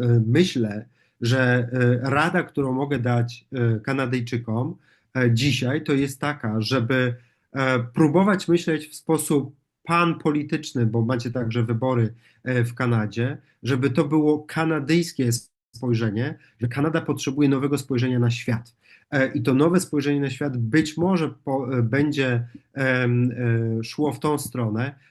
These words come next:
aby rozwijać właśnie nowy typ, e, zarządzania światowego, zwłaszcza w tym obszarze zachodnim, między Kanadą, między Unią Europejską i krajami, e, europejskimi poza Unią,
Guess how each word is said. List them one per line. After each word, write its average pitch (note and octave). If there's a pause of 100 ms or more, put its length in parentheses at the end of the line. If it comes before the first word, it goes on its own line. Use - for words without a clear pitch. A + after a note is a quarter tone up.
aby C3
rozwijać C3 (140)
właśnie B2 (200)
nowy C#3+
typ, C#3 (360)
e, A#2+
zarządzania C#3
światowego, A#2+ (160)
zwłaszcza C3
w C#3
tym C3
obszarze A#2
zachodnim, A2+ (300)
między D#3+
Kanadą, A#2+ (200)
między C#3 (260)
Unią D3+
Europejską B2
i B2
krajami, A#2+
e, -
europejskimi A#2+ (240)
poza A#2+
Unią, A2